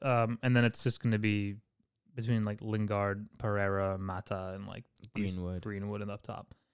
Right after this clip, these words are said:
Speaker 2: What were you gonna say?
Speaker 1: I was gonna say th-, those kind of, like, midfield
Speaker 2: Oh,
Speaker 1: players,
Speaker 2: okay.
Speaker 1: attacking midfield players.
Speaker 2: Um, oh, and James.
Speaker 1: Uh, yeah, James will probably play, actually.
Speaker 2: So
Speaker 1: I would rather have
Speaker 2: it would probably be, like,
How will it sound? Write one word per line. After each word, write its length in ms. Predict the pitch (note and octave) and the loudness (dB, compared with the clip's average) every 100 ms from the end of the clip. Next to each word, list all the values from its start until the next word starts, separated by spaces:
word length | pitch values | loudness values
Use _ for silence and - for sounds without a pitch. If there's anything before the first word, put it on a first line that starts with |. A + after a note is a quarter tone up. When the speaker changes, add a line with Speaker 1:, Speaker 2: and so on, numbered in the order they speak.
| _ | _
Speaker 2:
What 100 | A2 | -2
were 40 | |
you 60 | C3+ | -2
gonna 120 | E3 | -2
say? 200 | F3+ A3+ A#3 - _ _ _ _ _ _ | -4 -10 -14 -18 _ _ _ _ _ _
Speaker 1:
I 100 | B2 | 4
was 100 | B2+ | 6
gonna 80 | C3 | 6
say 100 | B2+ A#2+ | 6 6
th-, 160 | B2 B2 | 4 6
those 180 | C3 C3 | 4 6
kind 120 | B2+ | 4
of, 40 | A2+ | 4
like, 200 | A2 - _ | 2 -2 _
midfield 460 | B2 A#2 A2 A2 A2 - - | 0 0 2 -2 -2 -6 -2
Speaker 2:
Oh, 300 | D3+ C3+ B2 | 2 4 4
Speaker 1:
players, 0 | |
Speaker 2:
okay. 200 | A#2 G2+ | 2 0
Speaker 1:
attacking 380 | - A2 - A#2 | 0 0 -2 -6
midfield 260 | A#2+ C#3 | -6 -6
players. 280 | C#3 - - - _ _ _ _ _ _ | -6 -8 -10 -16 _ _ _ _ _ _
Speaker 2:
Um, 360 | B2+ C3 B2 G#2+ - - | 2 2 2 -4 -6 4
oh, 80 | F3+ | 6
and 180 | D#3 C3+ | 6 4
James. 500 | D#3+ A2 F2 A2 - _ _ _ _ _ _ _ _ _ _ - | 2 0 -4 -12 -18 _ _ _ _ _ _ _ _ _ _ 0
Speaker 1:
Uh, 180 | C#3+ D3+ | 4 8
yeah, 180 | E3 C#3 - | 6 4 4
James 200 | B2+ A#2+ | 4 4
will 80 | |
probably 200 | A#2 A#2 | 2 0
play, 160 | A2 A2+ | -2 -4
actually. 280 | A2 - C#3+ - _ _ _ _ | -6 -10 -14 -14 _ _ _ _
Speaker 2:
So 360 | - - B2 A#2 | -4 4 6 6
Speaker 1:
I 160 | D3 E3+ | 6 6
would 200 | G#3 G#3 | 8 8
rather 440 | D3+ C#3+ D3 D#3 D3 | 8 10 10 8 8
have 480 | C3+ C3 B2+ B2 C3+ - | 8 8 8 6 2 4
Speaker 2:
it 60 | |
would 120 | C#3+ | 4
probably 260 | - D3+ D#3 | 6 6 6
be, 140 | D3 | 6
like, 340 | C#3+ C3 A#2 | 4 4 2